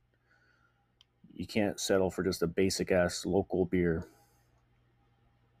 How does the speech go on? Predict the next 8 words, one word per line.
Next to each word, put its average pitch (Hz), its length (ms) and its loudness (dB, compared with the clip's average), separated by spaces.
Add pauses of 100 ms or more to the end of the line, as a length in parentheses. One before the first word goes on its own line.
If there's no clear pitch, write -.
(1700)
Um, 82 520 2 (1200)
I 104 60 0
don't 104 140 4
know. 85 160 -2 (340)
There's 117 140 0
something 156 200 12
to 95 140 2
it. - 100 -4